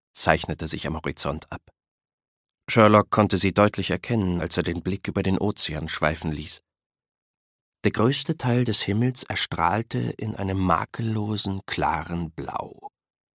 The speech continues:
Aber dort in der Ferne verdunkelte er sich zu einer violetten Schwärze, die an einen alten Bluterguss erinnerte. Er fragte sich, ob er Mister Larchmont,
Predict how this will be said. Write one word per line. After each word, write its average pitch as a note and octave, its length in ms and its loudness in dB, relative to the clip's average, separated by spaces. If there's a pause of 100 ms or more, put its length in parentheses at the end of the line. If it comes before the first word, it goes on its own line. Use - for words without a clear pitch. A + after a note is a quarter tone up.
(300)
Aber G2 120 2
dort - 320 -6
in - 140 -8
der F2 100 -6
Ferne A2 480 -2 (460)
verdunkelte - 680 2
er - 60 -4
sich B2 220 -2
zu - 100 0
einer G#2+ 220 0
violetten G2 420 0
Schwärze, - 640 -2
die A2+ 140 -2
an G#2 120 0
einen G2 300 -4 (100)
alten G#2 400 -2
Bluterguss - 920 -6
erinnerte. - 580 -10 (1120)
Er A2 100 4
fragte B2 380 4
sich, G#2+ 320 0
ob - 160 -4
er F#2 160 0
Mister F2+ 280 -2
Larchmont, A2+ 760 4